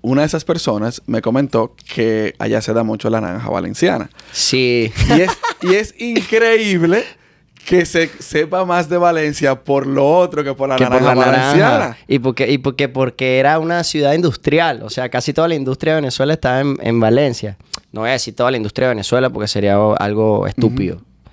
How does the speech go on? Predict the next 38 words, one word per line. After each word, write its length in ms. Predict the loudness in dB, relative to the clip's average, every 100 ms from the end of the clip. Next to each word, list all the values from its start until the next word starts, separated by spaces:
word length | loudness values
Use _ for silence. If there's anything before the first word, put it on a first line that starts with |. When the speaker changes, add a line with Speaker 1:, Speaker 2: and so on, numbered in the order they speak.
| -20 -20 -8 -2
Speaker 2:
No, 200 | 0 0
como 220 | -2 -2
que, 140 | 0
ah, 240 | 0 -2 -4
Valencia, 460 | -4 -4 -4 -4
a 20 | -4
lo 80 |
mejor 240 | -4 -2 -2
no. 180 | -2 -4 -14 -8 0
Pero 220 | 2 2
gran 220 | 2 0
parte, 380 | 0 -2 -2 -2
bro. 160 | 0 0
O 80 | 2
sea, 180 | 2
Valencia 380 | 2 2 0 0
es 40 | 2
una 120 | 0
ciudad 260 | 2 2
industrial. 640 | 2 -2 -4 0 0 0 -6 _ _ _ -4
De 180 | 0 2
hecho, 800 | 2 2 4 4 4 4 0 _ _ _ _ _ 0
eh, 580 | 4 4 4 4 0 -4 _ _ _ -20 _ _ _
bueno, 220 | 0 0
qué 80 | -2
estúpido 360 | -2 0 2 0
es 40 |
lo 80 | 2
que 80 | 2
voy 100 | 4
a 40 |
decir. 260 | 2 2 2
El 80 |
equipo 300 | 2 0 2
de 60 | 4
voleibol 480 | 4 2 2 2 2
<laughs> 1080 | 0 -4 -6 -8 -10 -8 -6 -8 -6 -4 -2
de 240 | -2